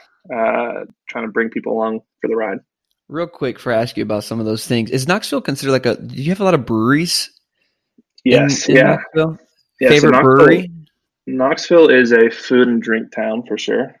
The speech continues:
Speaker 1: Uh, we are not known for our tech, unlike some cities around us, but we are certainly known for our food and drink. Yeah, breweries, there's actually one, excuse the language here, but the, the, uh,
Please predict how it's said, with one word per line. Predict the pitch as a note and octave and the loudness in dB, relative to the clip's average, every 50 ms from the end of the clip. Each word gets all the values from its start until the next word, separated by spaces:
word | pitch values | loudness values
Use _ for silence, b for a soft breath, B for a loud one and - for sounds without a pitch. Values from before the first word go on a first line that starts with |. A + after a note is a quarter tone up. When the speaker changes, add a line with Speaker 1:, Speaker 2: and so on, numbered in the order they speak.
| _ _ - B2+ | _ _ -8 -4
Speaker 1:
Uh, | A2 A2 A2 | -4 -2 0
we | A2 G#2+ | -2 -2
are | G2+ | 0
not | G#2 A2+ A#2 A2+ A#2 | 2 2 2 2 4
known | A#2 A2+ A2+ | 2 0 0
for | A#2 - A2+ A2 | 0 2 4 4
our | G#2+ G#2+ A2 - _ _ _ _ - | 6 4 2 0 _ _ _ _ -10
tech, | - - B2+ B2 - - - - _ _ _ _ _ _ _ _ _ _ _ _ _ - - _ - | -2 0 0 0 0 -2 -16 -20 _ _ _ _ _ _ _ _ _ _ _ _ _ -20 -20 _ -8
unlike | B2 A2 A2 A2 A2 - | -8 -4 -4 -4 -4 -4
some | - A#2 A2 | -6 -8 -6
cities | - A#2+ A2+ A2 G2+ | -4 -4 -4 -2 -4
around | G2+ G#2 A2 A#2 A#2 A2 G#2 | -4 -2 -2 0 0 0 0
us, | A2 A#2+ A#2+ - - - | -2 -2 -2 -4 -4 -2
but | A2 A2 | 0 2
we | A2 A2+ A2+ | 2 4 4
are | A2 A2 A2 | 2 2 0
certainly | - - C3+ B2 A#2 A#2 A2+ | 0 0 0 0 0 0 -4
known | A2 A2 A2 | -4 -6 -6
for | A2 - - | -6 -4 -4
our | A2+ G#2+ | -4 -4
food | - - A#2 A2+ A2 | -4 -4 -4 -4 -4
and | A2 | -4
drink. | G2+ G#2 G#2+ A2 A2 G#2+ - - | -6 -6 -6 -6 -6 -8 -8 -2
Yeah, | - B2 A2 | 0 0 4
breweries, | G#2+ C#3 D3 D3+ D#3 D#3 D3+ D3+ D3 - - - - | 4 6 6 8 8 8 6 6 4 2 -8 -10 -8
there's | - C3+ C3+ C#3+ | -6 -4 -2 -2
actually | E3+ D#3 - - C#3+ B2+ B2 A#2+ | -2 -2 2 2 2 4 4 2
one, | A#2+ A#2+ A#2 A#2 _ _ _ _ _ _ _ _ _ _ _ - | 0 0 -4 -8 _ _ _ _ _ _ _ _ _ _ _ -18
excuse | - - C#3 B2+ B2 | -10 -4 -4 -4 -2
the | B2+ A#2 | -2 -4
language | A#2 A#2 A#2 A#2 A2+ A2+ - | -4 -2 -2 -2 -4 -2 0
here, | A#2 A2+ | 0 0
but | G2 G2 - | -2 -2 -4
the, | A#2 A#2+ A#2 - C3+ | -2 -2 -2 -2 -2
the, | B2 B2 A#2+ A#2 | 0 2 2 4
uh, | A2+ A2 G#2+ G#2 G2+ - | 2 2 0 -4 -8 -10